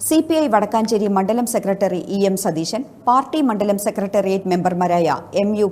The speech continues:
കബീർ, എം എ വേലായുധൻ, പാർട്ടി മണ്ഡലം കമ്മിറ്റി അംഗങ്ങളായ കെ പി തോമസ്, വി ജി രാജൻ, പി വി സുധീർ, എ ഐ ടി യു സി ജില്ലാ നേതാക്കളായ ജെയിംസ് റാഫേൽ, വി ആർ മനോജ്, പി ഡി റെജി,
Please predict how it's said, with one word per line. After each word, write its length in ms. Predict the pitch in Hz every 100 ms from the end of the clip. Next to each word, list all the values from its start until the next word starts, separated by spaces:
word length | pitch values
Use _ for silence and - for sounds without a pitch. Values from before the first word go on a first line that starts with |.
| 208
കബീർ, 300 | 165 190 262 - - - - - - - -
എം 260 | 247 254
എ 120 | 247 165
വേലായുധൻ, 600 | 196 190 190 185 220 320 -
പാർട്ടി 280 | 240 240 269
മണ്ഡലം 320 | 240 247 262
കമ്മിറ്റി 300 | 247 220 220
അംഗങ്ങളായ 520 | 196 196 196 185 175 185
കെ 60 | 190
പി 240 | 185 180
തോമസ്, 360 | 175 175 233 - - 175
വി 120 | 220
ജി 220 | 190 208
രാജൻ, 400 | 185 180 208 277 - - -
പി 160 | 277 277
വി 120 | 247
സുധീർ, 400 | 214 196 180 240 -
എ 200 | 233 277
ഐ 20 | 294
ടി 140 | 285
യു 140 | 247
സി 260 | 247 254 -
ജില്ലാ 300 | 156 214 240
നേതാക്കളായ 640 | 269 214 196 196 190 175 -
ജെയിംസ് 600 | 156 143 220 233 - -
റാഫേൽ, 400 | 175 175 214 302 - - -
വി 100 | 196
ആർ 200 | 254 233
മനോജ്, 460 | 196 180 190 180 -
പി 240 | - 226
ഡി 180 | 208 190
റെജി, 380 | 185 180 220